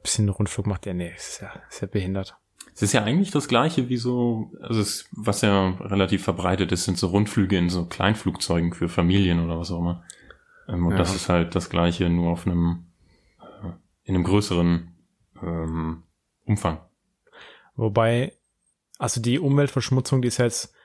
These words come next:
Speaker 1: nicht ganz so schlimm wie beispielsweise in Japan, wo man, wo man auch eine sehr tolle Idee hatte.
Speaker 2: Mhm.
Speaker 1: Und zwar war ja vor ein paar Jahren diese Explosion in, äh, Fukushima.
Speaker 2: Inklusive
Speaker 1: Und
Speaker 2: Tsunami, nicht zu vergessen.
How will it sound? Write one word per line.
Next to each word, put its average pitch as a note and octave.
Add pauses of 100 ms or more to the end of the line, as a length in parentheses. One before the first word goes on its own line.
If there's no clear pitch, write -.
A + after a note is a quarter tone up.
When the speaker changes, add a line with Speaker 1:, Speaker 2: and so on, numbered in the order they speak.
(360)
Speaker 1:
nicht A#2
ganz C#3
so C#3+
schlimm C#3+
wie A#2
beispielsweise A2+
in A2+
Japan, B2+ (840)
wo A#2
man, A2+ (460)
wo A#2
man A2
auch C3
eine C3
sehr C3
tolle B2
Idee A2
hatte. B2 (760)
Speaker 2:
Mhm. F#2+
Speaker 1:
Und A2+
zwar A#2
war A2+
ja A2
vor G#2+
ein G#2
paar -
Jahren A2
diese A2
Explosion A#2
in, A2
äh, G#2+
Fukushima. A#2 (1200)
Speaker 2:
Inklusive A#2+
Speaker 1:
Und A#2
Speaker 2:
Tsunami, G2
nicht F2
zu -
vergessen. F2